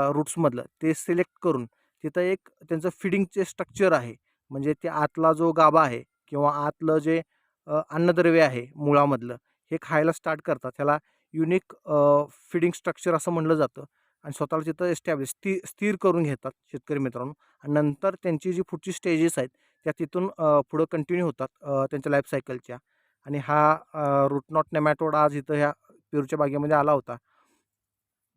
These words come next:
आता, अ, शेतकरी मित्रांनो, ह्याला आपण ऑप्शन म्हणून काय दिलं होतं, अ, ह्यांना आता तसं जर ऑप्शन जर पाहिलं तर बायोलॉजिकल ट्रीटमेंटमध्ये आपण ह्यांना जे व्हर्टिसिलियम,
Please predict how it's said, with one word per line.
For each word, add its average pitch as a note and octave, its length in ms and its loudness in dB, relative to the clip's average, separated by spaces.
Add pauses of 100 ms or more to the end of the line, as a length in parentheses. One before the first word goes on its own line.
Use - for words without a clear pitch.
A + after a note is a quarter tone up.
(280)
आता, E3+ 440 0 (180)
अ, E3 440 2 (1200)
शेतकरी F3 240 -6
मित्रांनो, E3+ 340 -2
ह्याला E3 220 4
आपण F3+ 340 2 (100)
ऑप्शन D#3 300 -6
म्हणून F3+ 240 4
काय F3 180 2
दिलं F3 180 2
होतं, C3 220 -2 (520)
अ, D3+ 60 -4 (1800)
ह्यांना D3 240 0
आता D#3 220 0 (380)
तसं D#3+ 200 -6
जर D#3+ 120 2
ऑप्शन D#3+ 320 -2
जर D#3+ 140 2
पाहिलं C#3+ 360 -4
तर D3 60 -4
बायोलॉजिकल D3+ 600 0
ट्रीटमेंटमध्ये D#3+ 680 -2
आपण D#3+ 420 4
ह्यांना D#3 540 -2
जे D3 140 -2
व्हर्टिसिलियम, D#3+ 760 2